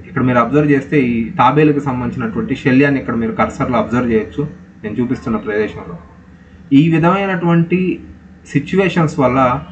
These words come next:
గృహస్థులు సమస్యలను face చేస్తారు తప్పితే అష్టైశ్వర్యాలను వాళ్ళేం పొందడం జరగదు, అష్ట కష్టాలనే పొందుతారు తప్పితే అష్టైశ్వర్యాలను పొందరు.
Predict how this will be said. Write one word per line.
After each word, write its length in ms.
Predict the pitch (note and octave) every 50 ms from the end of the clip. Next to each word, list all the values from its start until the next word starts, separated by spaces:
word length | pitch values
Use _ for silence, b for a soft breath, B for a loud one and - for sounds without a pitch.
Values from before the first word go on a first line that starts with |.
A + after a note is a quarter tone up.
| - - - - - A2+
గృహస్థులు 600 | B2+ C3+ C#3 D#3 F3 E3 - - F3+ F3 F3+ F3+
సమస్యలను 640 | E3+ - C#3 C3+ D#3 D#3 - - F3+ F3 E3+ E3+
face 360 | D#3 - D3+ C#3 C#3 - - D3+
చేస్తారు 360 | C3 - - - C3 A#2 A2+
తప్పితే 760 | - A#2+ A2+ - - A2+ - C#3+ B2 A2+ A#2 B2 C3+ D#3+ - - - - - - - - - - -
అష్టైశ్వర్యాలను 1300 | A#2 - - - E3 D#3+ D#3 - E3 D3+ D3 C#3+ C#3+ C#3 C3+ C#3 C#3 C#3+ D3 C3 B2+ C3 C3 C3+ C#3 - -
వాళ్ళేం 380 | A#2+ B2 A#2+ A#2+ B2+ C3+ C3+ C3+ - - -
పొందడం 380 | - A2+ A#2+ C3 C3 C3+ C3 A#2
జరగదు, 340 | A2 G#2+ A2 A2 A2+ G#2+ - -
అష్ట 220 | - - - -
కష్టాలనే 480 | - D3 C#3 - - D3+ C3+ C3+ C3+ B2+
పొందుతారు 560 | B2+ B2 A#2 A#2+ A2 - - A2+ A2+ C3+ -
తప్పితే 200 | - - - C3+
అష్టైశ్వర్యాలను 800 | A#2 A2 - - C3+ B2 A2+ - - A#2 A2+ A2+ A2 A2 A2 A#2+
పొందరు. 340 | - A2+ G#2+ G#2+ G2+ F2 -